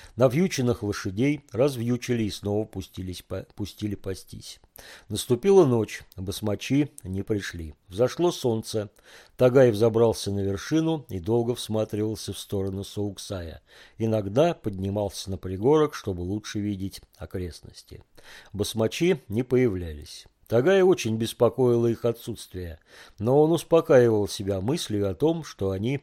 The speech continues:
не безоружны. Может быть, они встретили ещё кого-нибудь?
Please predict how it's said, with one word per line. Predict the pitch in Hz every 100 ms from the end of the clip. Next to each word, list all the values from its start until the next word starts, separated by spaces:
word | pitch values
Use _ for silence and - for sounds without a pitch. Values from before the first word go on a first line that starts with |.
| _
не | - 98
безоружны. | 92 87 98 143 113 87 - _ _ - - -
Может | 117 143 135
быть, | 135 127
они | 127 127
встретили | - 139 139 120
ещё | 113 104 - 175
кого-нибудь? | 120 104 98 90 82 76 -